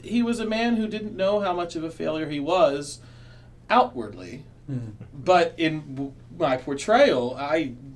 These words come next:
Speaker 1: know absolutely how much of a failure I am in the character, and it's always there just below the surface waiting to come out, you know.
Speaker 2: There's a really remarkable moment in the show, for me, for Guiteau specifically,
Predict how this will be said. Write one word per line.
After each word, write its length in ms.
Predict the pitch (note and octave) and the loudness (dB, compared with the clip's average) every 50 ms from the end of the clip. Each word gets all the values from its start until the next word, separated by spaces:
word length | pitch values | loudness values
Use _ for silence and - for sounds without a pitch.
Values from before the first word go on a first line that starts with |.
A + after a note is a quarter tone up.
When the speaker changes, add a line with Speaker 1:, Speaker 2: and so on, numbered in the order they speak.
| - - | -16 -12
Speaker 1:
know 320 | D#3 D3 D3 D3 D3 C#3+ C3+ | -8 -4 0 0 2 2 2
absolutely 580 | B2+ B2 A#2+ - B2 C3+ G3+ A#3 E3 C#3 A#2+ | 0 -2 -2 -6 -4 -2 -2 -2 -2 -4 -4
how 140 | A#2+ A#2+ A2+ | -4 -4 -4
much 240 | A#2 A#2 - - - | -4 -4 -6 -6 -8
of 60 | A#2+ | -10
a 60 | A#2+ A#2 | -10 -8
failure 560 | - B2 A2+ A2 G#2+ A2 A2 A2+ A2+ A#2 - - - - - - - - - - - | -8 -8 -8 -8 -8 -10 -10 -12 -14 -14 -16 -18 -20 -20 -20 -20 -20 -20 -20 -10 -6
I 160 | B2+ A#2+ A#2+ | -2 0 2
am 340 | A#2+ A#2 A2+ A2+ A#2 D3 C#3+ | 2 0 0 -2 -4 -4 -2
in 180 | C3 B2+ B2 | -2 -2 -2
the 120 | A#2+ A#2+ A2+ | -4 -4 -6
character, 680 | - A#2+ A2 A2 G#2+ G#2+ G#2+ - A#2+ A#2 A2+ C3+ D#3 | -6 -8 -8 -8 -8 -12 -10 -8 -8 -6 -4 -2 -2
and 340 | C#3+ C#3 C3+ C3+ C3+ C3+ - - - - - - - - | -2 0 -2 -2 -2 -4 -8 -12 -18 -20 -20 -20 -20 -14
it's 680 | - C#3+ C#3+ C3+ - - - - - - - - - - - - | -8 -6 -6 -4 -6 -8 -10 -10 -10 -12 -12 -14 -16 -18 -20 -4
always 420 | - F3 F3 F3+ F#3 F3+ F#3 F3 C3+ | 6 8 10 12 12 10 8 6 4
there 240 | E3 E3+ E3+ E3 D#3+ | 6 8 8 8 6
just 200 | D#3 D3+ - - | 4 -2 -6 -6
below 240 | C#3 C3+ C3 C3 B2+ | -6 -4 -4 -4 -6
the 60 | A#2+ | -6
surface 480 | - - A#2+ A#2 A#2 - A2+ A2 - B2+ | -6 -6 -8 -8 -8 -10 -12 -12 -8 -8
waiting 220 | A#2+ A2+ A2 A#2 | -8 -6 -6 -10
to 60 | A2+ | -12
come 240 | - - A#2+ A2+ A2 | -12 -12 -10 -10 -10
out, 220 | G#2 A2 A#2 - - - - B2 | -12 -14 -16 -18 -18 -20 -18 -18
you 80 | A2+ | -16
know. 60 | G#2 G#2 G#2 G#2+ - - - - - - - - | -16 -16 -16 -18 -20 -20 -20 -20 -20 -20 -8 -2
Speaker 2:
There's 180 | D#3+ E3 D#3 | -2 0 2
a 80 | D#3+ D#3+ | 2 2
really 320 | E3 F3+ F3+ F3 D#3+ D#3 | 4 4 6 6 6 6
remarkable 880 | C#3 C3 C3 - B2+ C3 C3+ C3+ C#3 C3 C#3 D3 C#3+ D3 C3+ C3+ B2+ B2 | 6 4 -2 -8 -4 -2 0 2 4 4 4 4 2 0 -2 -2 0 0
moment 420 | B2 B2 B2 B2 B2 A#2+ A#2 A#2+ - | 2 2 2 2 0 -2 -2 -6 -8
in 140 | - B2 A2+ | -6 -6 -4
the 80 | G#2+ G#2 | -4 -6
show, 380 | - - B2 A2+ G#2+ G2+ G#2 | -6 -4 -4 -4 -2 -4 -4
for 220 | G2 - - - A#2 | -6 -8 -10 -8 -4
me, 260 | A#2 A#2+ C3+ B2+ B2 | 0 2 2 2 2
for 200 | A#2+ - B2 A2+ | 0 -4 -6 -6
Guiteau 340 | A#2+ A#2 G#2+ - B2+ A#2+ A2 | -6 -8 -6 -2 -2 -2 -2
specifically, 680 | - - - G#2 - D#3+ D#3+ - - - - - G#3+ | -4 -8 -12 -4 -2 0 0 0 -2 -4 -6 -8 -8